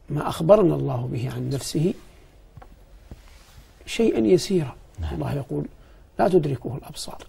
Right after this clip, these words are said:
Speaker 1: وهو يدرك الأبصار وهو اللطيف الخبير".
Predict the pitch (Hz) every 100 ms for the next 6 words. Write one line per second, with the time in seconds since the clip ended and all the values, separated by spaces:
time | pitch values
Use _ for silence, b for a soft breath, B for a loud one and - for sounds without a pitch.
0 | - - - - 151 147 160 151 - -
1 | - - - 175 160 143 151 147 143 147
2 | - 135 - 131